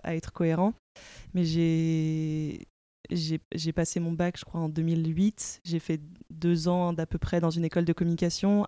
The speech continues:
un an, euh, dans une école d'art. Après, j'ai repris de la communication pendant deux ans. Puis, je suis partie en Russie pendant un an. Et après, j'ai enchaîné tout de suite avec la taverne. Donc, la taverne, c'est ma première expérience, euh, professionnelle.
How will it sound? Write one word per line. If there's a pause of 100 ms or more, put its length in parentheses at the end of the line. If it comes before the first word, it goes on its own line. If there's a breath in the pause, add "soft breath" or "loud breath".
un
an,
euh,
dans
une
école
d'art.
Après,
j'ai
repris
de
la
communication
pendant
deux
ans. (920)
Puis,
je
suis
partie
en
Russie
pendant
un
an. (680)
Et
après,
j'ai
enchaîné
tout
de
suite
avec
la
taverne.
Donc, (500 loud breath)
la
taverne,
c'est
ma
première
expérience,
euh,
professionnelle.